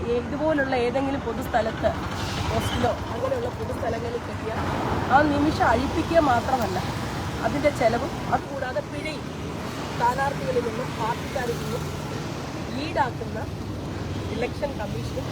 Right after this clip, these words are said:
അതിൻ്റെ സ്ക്വാഡുമാണ് കണ്ണിൽ കണ്ടില്ല എന്ന് പറയുന്നത്. വീണ്ടും ചോദിക്കാൻ ആഗ്രഹിക്കുന്നു, നിയമം എല്ലാവർക്കും ഒരുപോലെയല്ലേ? സി പി എം എന്ന് പറയുന്ന പാർട്ടി എപ്പോഴും പറയാറുണ്ട്, അവർക്ക് സ്വന്തമായി പാർട്ടി കോടതിയും, പാർട്ടി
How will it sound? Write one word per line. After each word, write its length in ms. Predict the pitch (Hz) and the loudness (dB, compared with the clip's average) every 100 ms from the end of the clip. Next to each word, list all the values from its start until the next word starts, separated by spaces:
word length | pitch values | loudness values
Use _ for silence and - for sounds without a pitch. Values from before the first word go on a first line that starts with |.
| - | -2
അതിൻ്റെ 260 | 214 247 214 | 0 0 -2
സ്ക്വാഡുമാണ് 680 | - 202 226 254 208 196 - - - - - - - 240 | -2 0 2 0 0 -2 -2 -2 -4 -2 -2 0 0 2
കണ്ണിൽ 320 | 254 320 - 247 | 2 0 0 0
കണ്ടില്ല 340 | 233 240 254 262 | 0 0 2 2
എന്ന് 140 | 247 233 | 2 2
പറയുന്നത്. 400 | 202 190 185 202 - - - - - - | 0 0 0 0 2 2 2 2 2 2
വീണ്ടും 260 | - - - - | 2 2 2 4
ചോദിക്കാൻ 380 | 247 240 - 269 220 | 4 2 2 0 0
ആഗ്രഹിക്കുന്നു, 480 | 214 240 208 - - - - - - - - - 240 | 0 0 2 0 0 0 -2 -2 -2 -2 -2 -2 -2
നിയമം 400 | 262 294 294 302 - 220 | 0 2 2 2 -2 -2
എല്ലാവർക്കും 500 | 233 254 254 240 247 220 | -2 -2 -2 -2 -2 -2
ഒരുപോലെയല്ലേ? 580 | - 226 233 277 - 254 233 240 - - - - | -2 0 0 0 0 -2 -2 -2 -2 -2 -2 0
സി 140 | - - | 0 0
പി 100 | - - | 2 0
എം 80 | - - 508 | 0 0 2
എന്ന് 120 | 523 539 | 2 2
പറയുന്ന 240 | 523 554 - | 2 0 0
പാർട്ടി 220 | - - - | 0 0 0
എപ്പോഴും 220 | - 190 - | 2 2 2
പറയാറുണ്ട്, 420 | - - - - - - - - - - - - | 2 4 4 2 0 0 0 0 2 2 2 2
അവർക്ക് 240 | 277 - - | 2 2 0
സ്വന്തമായി 400 | 247 269 269 277 - | 0 2 2 2 2
പാർട്ടി 260 | 233 - - - | 0 0 -2 0
കോടതിയും, 500 | 453 453 466 - - - - - - - - 381 - - - - | 0 0 0 -2 -2 -4 -4 -6 -6 -6 -4 -2 -2 -4 -6 -2
പാർട്ടി 240 | 233 - | -2 -2